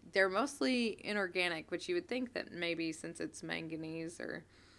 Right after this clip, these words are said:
iron that you would have some microbes on it. But we haven't really found that.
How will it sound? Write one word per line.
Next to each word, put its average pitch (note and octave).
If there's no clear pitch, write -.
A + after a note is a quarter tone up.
iron F#3
that E3+
you E3+
would E3+
have E3+
some D#3+
microbes A#3+
on D4
it. F4
But G#3
we A3+
haven't A3+
really F3
found G3+
that. C3